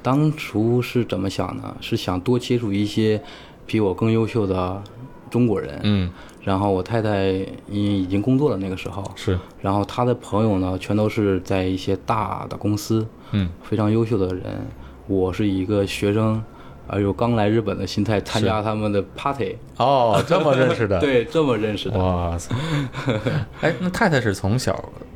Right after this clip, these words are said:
Speaker 2: 几，几年级过去？
Speaker 1: 她，对，她是十二岁跟随父母去的日本。
Speaker 2: 哦，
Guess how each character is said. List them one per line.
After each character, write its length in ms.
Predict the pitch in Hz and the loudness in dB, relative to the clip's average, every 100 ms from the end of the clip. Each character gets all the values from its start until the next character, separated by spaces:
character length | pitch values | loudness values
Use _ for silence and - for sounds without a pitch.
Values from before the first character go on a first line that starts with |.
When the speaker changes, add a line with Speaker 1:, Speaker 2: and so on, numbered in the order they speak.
| - | -12
Speaker 2:
几， 160 | - - | -12 -8
几 140 | - | -4
年 140 | 92 113 | 0 2
级 120 | 107 | 2
过 100 | 123 101 | 0 -2
去？ 100 | - | -2
Speaker 1:
她， 40 | |
对， 120 | 117 | 0
她 220 | 104 127 135 | 0 -2 -2
是 420 | - 131 113 101 | 0 2 2 0
十 280 | - - 127 | -2 -2 0
二 180 | 139 | 0
岁 460 | 110 92 92 92 90 | 0 0 0 -2 -4
跟 160 | - 104 | -2 0
随 140 | - | 0
父 160 | 98 110 | -2 -2
母 140 | 98 | -2
去 160 | 95 98 | -4 -2
的 80 | 90 | 0
日 100 | 90 | 0
本。 180 | - - - - - | -4 -10 -14 -12 -2
Speaker 2:
哦， 340 | 117 139 | 0 2